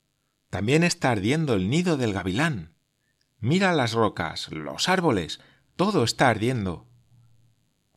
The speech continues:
"No te asustes, eso pasa todos los días",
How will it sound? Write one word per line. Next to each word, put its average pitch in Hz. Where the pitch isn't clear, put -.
"No 92
te 95
asustes, 90
eso 117
pasa 127
todos 147
los 131
días", -